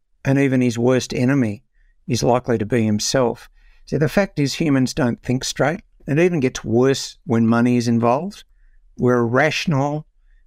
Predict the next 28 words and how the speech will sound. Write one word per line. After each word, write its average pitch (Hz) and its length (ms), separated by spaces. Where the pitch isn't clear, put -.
we're 110 160
biased, 147 720
we 113 100
come 131 240
to 123 80
conclusions 110 640
far 139 300
too 110 220
quickly 147 480
without 117 400
bothering 117 380
to 110 60
collect - 380
all 113 100
the 113 100
facts. - 500
And 143 140
it - 80
often 214 320
means 151 220
that - 120
we 123 80
come 143 220
to 127 80
the 117 100
wrong 127 340
conclusions 113 760
quickly, 117 560